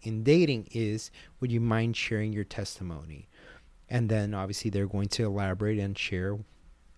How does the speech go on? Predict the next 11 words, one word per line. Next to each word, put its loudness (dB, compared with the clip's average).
when 8
they 12
were 10
saved, 2
how -2
they 0
were -2
saved, -4
who 0
was 4
there, 4